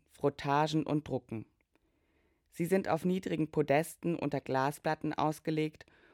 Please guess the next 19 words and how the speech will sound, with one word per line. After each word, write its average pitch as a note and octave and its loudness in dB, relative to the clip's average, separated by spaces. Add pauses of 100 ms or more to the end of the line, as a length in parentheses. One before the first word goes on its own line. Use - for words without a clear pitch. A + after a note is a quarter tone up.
(160)
und D#3+ 0
an E3+ 4
den D#3 6
Wänden D#3+ 2
im D3 -2
vorderen C#3+ 0
rechten C3+ -4
Bereich B2+ -2
der C3+ -4
zweiten - -2
Ausstellungshalle C3 -2
angebracht. A#2+ -4 (1200)
Einige F3 6
Arbeiten D#3 2
tauchen C#3+ 0
vereinzelt C3 -2
im D#3+ -2
Raum B2+ -2
auf. A#2+ -10